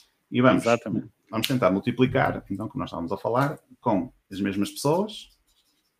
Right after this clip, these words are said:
Speaker 1: e os mesmos recursos. Não vamos inventar
Speaker 2: Uhum.
Speaker 1: novas máquinas, não é?
Speaker 2: Certo.
Speaker 1: Mesmos recursos, ok? E a primeira coisa que nós falamos foi processo e, acima de tudo, focos no plano, que é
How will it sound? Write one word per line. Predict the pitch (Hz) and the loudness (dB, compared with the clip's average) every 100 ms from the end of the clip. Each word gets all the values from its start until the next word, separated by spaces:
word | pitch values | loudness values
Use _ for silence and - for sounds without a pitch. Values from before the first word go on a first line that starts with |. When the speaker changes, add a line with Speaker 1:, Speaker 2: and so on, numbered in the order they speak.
| _ _ _ _ _ - | _ _ _ _ _ -8
Speaker 1:
e | 107 | 0
os | |
mesmos | 113 120 139 - | 2 4 0 -2
recursos. | - 113 - - - | -8 -8 -8 -16 -14
Não | 92 90 | -8 -4
vamos | 90 90 | -4 -2
inventar | 92 101 95 107 107 127 | 2 2 2 2 2 -2
Speaker 2:
Uhum. | 131 - | -12 -6
Speaker 1:
novas | 107 107 101 | -2 0 0
máquinas, | 82 73 - 64 | -4 -8 -16 -10
não | 107 | -6
é? | 147 - _ _ _ _ _ _ | -6 -8 _ _ _ _ _ _
Speaker 2:
Certo. | - 98 92 - - _ _ - | -4 -2 -2 -4 -20 _ _ -6
Speaker 1:
Mesmos | 110 113 - | -6 -6 -10
recursos, | - - - - - | -16 -18 -16 -16 -14
ok? | - 139 - - | -6 -4 -4 -4
E | |
a | 113 | 4
primeira | 139 - | 4 6
coisa | 113 | 2
que | 101 | 0
nós | 113 | 0
falamos | 123 131 151 | 2 2 2
foi | 127 107 | 0 -4
processo | - 127 - 127 175 - - - _ _ _ _ _ - _ _ _ _ _ _ _ _ _ _ - | -4 -6 2 2 2 -4 -12 -18 _ _ _ _ _ -20 _ _ _ _ _ _ _ _ _ _ 0
e, | 101 | 0
acima | - 123 110 | 6 6 6
de | - | 2
tudo, | 131 147 - - | 2 2 -6 -14
focos | - 117 120 - - - | 0 0 0 -8 -16 -6
no | 113 117 - | -2 -2 -2
plano, | 92 82 67 - _ _ - _ _ _ _ _ | -2 -2 -8 -12 _ _ -20 _ _ _ _ _
que | 95 | -4
é | 98 - | -4 -6